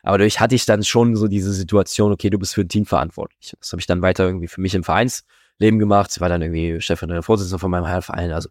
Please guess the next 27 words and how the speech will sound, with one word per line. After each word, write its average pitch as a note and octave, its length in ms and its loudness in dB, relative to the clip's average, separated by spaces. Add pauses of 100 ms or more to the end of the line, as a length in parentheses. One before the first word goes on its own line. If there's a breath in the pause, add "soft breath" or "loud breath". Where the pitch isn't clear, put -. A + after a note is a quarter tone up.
(140)
scheiß - 240 -6
mal E2+ 80 -2
auf E2 100 -4
die - 60 -8
Position, F2 560 -2
scheißegal, F2+ 600 0 (260 soft breath)
aber - 180 0
konnte G2+ 280 0
da G2 120 4
für G#2 140 -2
mich G#2+ 200 -2
viel A2 200 0
draus G2 480 0
lernen, G2 460 2
so F2+ 180 -4
wie F#2+ 100 -4
funktionieren F#2 460 -4
Gruppen B2 420 0 (340)
und - 160 -8
was F#2 120 0
ist F2 140 -4
in F2+ 60 -2
der F2+ 100 -2
Kommunikation F2+ 520 0
da G#2+ 140 2
wichtig G2 460 -2 (340)
und F2+ 420 -2